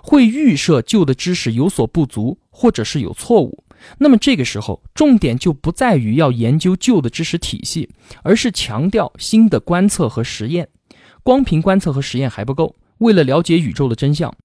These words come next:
我们必须整理各种观察实验结果，归纳成完整的理论。这个时候，数学就被抬到了前所未有的高度，因为早期的知识体系常常是用故事构成理论，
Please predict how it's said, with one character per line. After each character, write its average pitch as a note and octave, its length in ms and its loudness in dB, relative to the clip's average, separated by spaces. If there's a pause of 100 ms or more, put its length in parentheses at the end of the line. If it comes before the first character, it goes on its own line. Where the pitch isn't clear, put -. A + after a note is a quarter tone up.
(220)
我 G3+ 120 4
们 C4 140 6
必 C4 180 4
须 A3+ 180 0
整 F#3 380 0
理 E3+ 140 2
各 G#3+ 220 2
种 B2 200 0
观 E3 180 -2
察 C3 160 -4
实 C#3+ 180 -4
验 D#3 140 2
结 B2 220 -2
果， - 240 -10 (160)
归 G#3+ 220 4
纳 F#3 200 4
成 A#2+ 260 -2
完 A#2+ 220 0
整 A2 180 -2
的 B2 80 -4
理 C3+ 180 -4
论。 B2 220 -2 (400)
这 F3+ 140 0
个 B2 80 -4
时 G#2+ 140 -8
候， - 200 -10 (260)
数 A3+ 300 0
学 A2+ 360 -2 (120)
就 F#3+ 140 4
被 C#3 100 2
抬 A#2 280 -6
到 C#3+ 160 2
了 A2+ 80 0
前 A#2+ 260 -2
所 B2+ 160 0
未 E3+ 180 4
有 E2 140 -2
的 G#2+ 80 -8
高 A2 180 0
度， A2+ 200 -4 (460)
因 D4 180 8
为 C#4 100 6
早 G2+ 260 -2
期 G3 200 -6
的 F3+ 100 2
知 F3+ 160 -4
识 E3 160 -2
体 - 180 -8
系 - 300 -6
常 G#3 260 -2
常 G#3+ 200 2
是 A#3 180 -2
用 G3+ 200 6
故 B3+ 260 2
事 - 180 -4
构 F3+ 160 4
成 D#3+ 240 0
理 D3+ 160 -2
论， C#3 180 -2